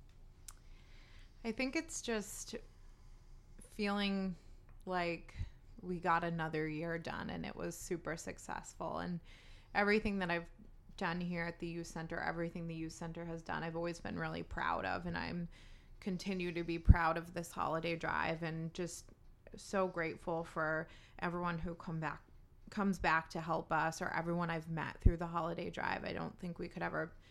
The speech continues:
put into words how amazing it is and how many connections you build and, you know, friendships you get from something like this. So every year that this wraps up,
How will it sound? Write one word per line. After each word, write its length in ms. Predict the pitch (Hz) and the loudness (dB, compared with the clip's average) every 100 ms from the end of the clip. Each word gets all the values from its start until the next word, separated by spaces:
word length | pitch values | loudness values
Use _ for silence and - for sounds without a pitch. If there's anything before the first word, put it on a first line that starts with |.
| - - | -20 -6
put 160 | - 175 | 0 2
into 280 | 165 165 180 | 2 0 -2
words 460 | 160 147 160 165 | 2 2 2 -2
how 540 | - 170 156 151 165 - | -6 -2 0 2 0 -2
amazing 600 | 180 170 139 156 - 180 | -2 -2 -2 -4 -2 0
it 100 | 185 | 2
is 340 | 190 190 196 - | 2 4 2 0
and 140 | - | -4
how 200 | 165 165 | 0 0
many 200 | 160 160 | 0 -2
connections 840 | - 175 160 - - 160 160 160 - | -2 -4 -4 -6 -6 -4 -2 -4 -4
you 140 | 170 | -6
build 480 | 160 156 151 156 156 | 0 0 2 0 -2
and, 220 | 156 170 - - - - - - | -4 -6 -8 -16 -20 -20 -20 -10
you 80 | 190 | -6
know, 180 | 185 - | -4 -2
friendships 560 | 185 165 165 170 170 - | 0 0 0 -4 -6 -6
you 80 | 170 | -4
get 260 | 156 - | -2 -4
from 220 | - 170 156 | -4 -6 -4
something 440 | 170 156 - - | -6 -8 -8 -8
like 240 | - - - | -8 -8 -8
this. 220 | 87 175 | -8 -6
So 320 | - 165 165 - | -2 -2 0 0
every 380 | 190 220 220 196 - - - | 0 0 -2 -4 -14 -18 -18
year 300 | 190 175 175 165 | -6 0 2 2
that 220 | 156 - | 0 -2
this 280 | 165 160 - | -4 -4 -2
wraps 400 | 170 156 - - | 0 0 -2 -6
up, 160 | 160 | -6